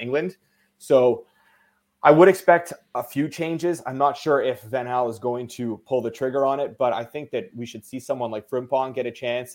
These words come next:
at, uh, right wing back. Dumfries hasn't looked that great. They're gonna need some pace on the flank in this game, especially.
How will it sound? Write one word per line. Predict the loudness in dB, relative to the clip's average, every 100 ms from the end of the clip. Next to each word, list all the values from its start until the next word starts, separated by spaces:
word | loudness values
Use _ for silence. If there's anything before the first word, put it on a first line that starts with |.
| -6
at, | -6 -6 -4
uh, | -4 -4 -6 -6
right | -6 -6
wing | -6
back. | -2 -2 -2
Dumfries | -6 -6 -8 -6
hasn't | -6 -6
looked | -8 -4
that | -6 -6
great. | -6 -6 -6
They're | -6
gonna | -6 -6
need | -8 -10
some | -14
pace | -8 -8 -8
on | -10
the | -10
flank | -8 -6 -6
in | -8
this | -8
game, | -8 -8 -8
especially. | -4 -2 -2 -4 -4 -6